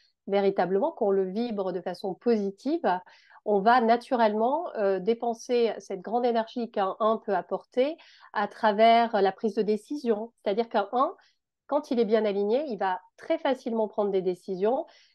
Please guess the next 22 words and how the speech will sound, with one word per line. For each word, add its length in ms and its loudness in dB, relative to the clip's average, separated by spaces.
des 220 2
initiatives, 760 0
il 140 0
va 80 2
être 240 -4
pionnier 560 0
également, 560 0
ça 100 -2
va 60 -2
être 180 -8
un 160 -4
leader 560 0
qui 160 -6
va 200 0
inspirer, 680 0
euh, 240 0
et 120 2
donc 180 -2
on 120 -4
va 180 2
le 60 -2
suivre 600 -6